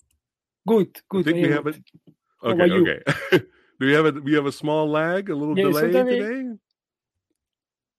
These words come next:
Speaker 1: Yeah, yeah.
Speaker 2: Okay.
Speaker 1: It's okay.
Speaker 2: <laughs> As long as you can hear me, as long as you can hear me. How are you, how are you, my friend?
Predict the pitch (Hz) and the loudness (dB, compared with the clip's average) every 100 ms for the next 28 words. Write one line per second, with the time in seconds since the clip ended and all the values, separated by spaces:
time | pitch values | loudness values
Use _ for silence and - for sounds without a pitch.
0 | - 208 180 - _ _ _ _ 170 156 | -2 2 2 -2 _ _ _ _ -20 -20
1 | _ _ _ _ 127 123 110 - _ _ | _ _ _ _ -4 -2 -2 -6 _ _
2 | 175 587 - 988 906 370 359 - - - | -6 -4 -6 -6 -2 -2 0 -2 -2 -4
3 | - - 147 - - - - - 247 202 | -6 -6 -8 -8 -10 -10 -14 -14 -16 -10
4 | 127 120 139 190 170 185 170 135 139 101 | -4 0 2 0 -2 -4 -4 -2 -2 -2
5 | 85 87 101 104 101 98 92 95 90 107 | -6 -6 -6 -6 -8 -8 -8 -10 -8 -6
6 | 185 262 170 190 254 349 247 156 113 117 | -6 -6 -6 -4 -4 -4 -4 -2 -4 -4
7 | 90 67 | -6 -6